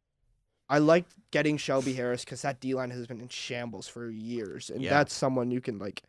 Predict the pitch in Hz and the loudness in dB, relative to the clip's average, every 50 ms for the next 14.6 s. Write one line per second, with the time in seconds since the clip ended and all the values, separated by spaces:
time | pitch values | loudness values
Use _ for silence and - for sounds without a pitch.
0 | _ _ _ _ _ _ _ 131 135 131 123 - 135 127 120 120 113 123 127 127 | _ _ _ _ _ _ _ 0 2 2 2 0 0 0 0 0 0 0 0 0
1 | 117 117 113 117 120 123 120 120 123 - - - - - - - - - - - | 0 -2 -4 -4 -4 -2 -2 -4 -4 -6 -12 -16 -16 -16 -16 -18 -20 -20 -20 -16
2 | - - 131 139 139 147 135 123 123 120 127 123 - 143 131 131 131 131 - 143 | -10 -4 -2 2 4 4 4 6 6 4 4 2 2 0 0 0 0 -2 2 2
3 | 135 127 127 131 131 131 131 131 131 123 127 - 123 113 123 120 117 123 120 - | 4 6 6 6 8 8 6 6 4 0 -2 -4 0 2 2 2 2 0 -4 -10
4 | - _ _ _ _ _ - 139 143 151 - - 131 123 123 123 - - 131 127 | -12 _ _ _ _ _ 2 4 4 4 4 4 6 6 6 4 4 2 2 4
5 | 127 127 127 123 127 123 117 107 107 - 101 110 117 104 - 127 - - - 123 | 4 4 4 4 2 2 0 -2 -4 -6 -8 -8 -8 -8 -8 -10 -10 -8 -6 -4
6 | 127 113 113 - - - 113 - - _ _ _ _ _ _ _ _ - 127 151 | -4 -4 -4 -6 -10 -10 -12 -12 -14 _ _ _ _ _ _ _ _ 0 4 4
7 | 175 151 120 - - - 139 139 120 107 98 - _ _ _ _ _ _ _ _ | 6 6 4 2 0 0 0 2 2 0 -4 -8 _ _ _ _ _ _ _ _
8 | _ _ _ _ _ _ _ _ _ _ _ _ _ 143 160 180 175 - 151 131 | _ _ _ _ _ _ _ _ _ _ _ _ _ 2 4 4 4 4 2 2
9 | 131 131 127 123 120 117 113 120 - 135 117 104 87 92 - - - 127 110 - | 2 4 4 4 6 4 2 0 -2 -4 -4 -4 -4 -8 -10 -8 -6 -6 -6 -6
10 | - - _ _ _ _ - 156 175 208 170 - 185 180 175 - - - - 131 | -8 -12 _ _ _ _ 6 8 8 8 8 6 6 6 6 4 0 -6 -14 2
11 | - 156 143 139 127 131 127 - - 117 113 147 156 - 135 - - - _ - | 4 6 8 8 8 8 6 6 2 2 4 4 4 4 2 -6 -10 -16 _ -4
12 | 131 139 147 190 226 - - 170 165 175 - 139 - 135 143 139 175 151 123 117 | 2 6 8 8 8 8 6 6 6 6 4 2 4 4 4 6 6 6 6 6
13 | 123 123 - - 160 156 165 - - - _ _ _ _ 151 156 151 - - 196 | 4 2 4 6 6 6 6 6 2 -8 _ _ _ _ 4 4 4 2 2 4
14 | 190 175 147 107 - _ - 147 143 156 151 - | 6 6 6 6 2 _ 6 6 6 6 4 0